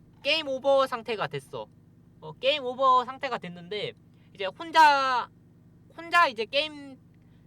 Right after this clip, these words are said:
들어가는 거는 이제 클리어 판정으로 되고, 만약에 이제 한 명이라도 이제 부상 상태나 상처인 상태에서 게임 들어가면은 이제 게임이 안 끝나.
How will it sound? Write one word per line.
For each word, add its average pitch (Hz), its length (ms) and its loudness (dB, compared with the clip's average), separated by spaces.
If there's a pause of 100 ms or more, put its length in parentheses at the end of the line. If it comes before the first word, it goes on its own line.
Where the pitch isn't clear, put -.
(200)
들어가는 240 500 0
거는 240 240 -6
이제 196 240 -10
클리어 320 460 -6
판정으로 233 460 -8
되고, 131 460 -12 (560)
만약에 233 400 0
이제 202 380 -6
한 330 200 -10
명이라도 269 520 -4
이제 185 140 -8
부상 269 420 -8
상태나 247 420 -6
상처인 262 1040 -6
상태에서 247 560 -8 (380)
게임 262 340 -6
들어가면은 202 640 -4 (960)
이제 185 180 -6
게임이 262 480 -4 (220)
안 185 160 -8
끝나. 175 300 -8